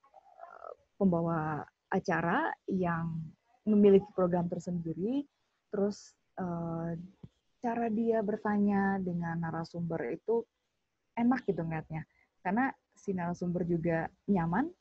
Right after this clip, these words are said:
untuk bicara apapun, eh, kepada si, eh, Oprah ini.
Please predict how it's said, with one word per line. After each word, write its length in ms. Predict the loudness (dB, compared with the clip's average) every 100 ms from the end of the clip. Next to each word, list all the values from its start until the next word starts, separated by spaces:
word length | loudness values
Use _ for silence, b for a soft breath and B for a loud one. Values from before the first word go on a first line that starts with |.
| _
untuk 240 | -6 -2
bicara 320 | -4 -2 -4 -4
apapun, 400 | -6 -4 -2 -2 -6 -14 _ -8
eh, 480 | -4 -4 -4 -6 -10 -18 _ -18
kepada 400 | -6 -4 -2 -4
si, 560 | -4 -4 -2 0 0 -2
eh, 240 | -6 -8
Oprah 400 | -4 -4 -2 -4
ini. 240 | -2 0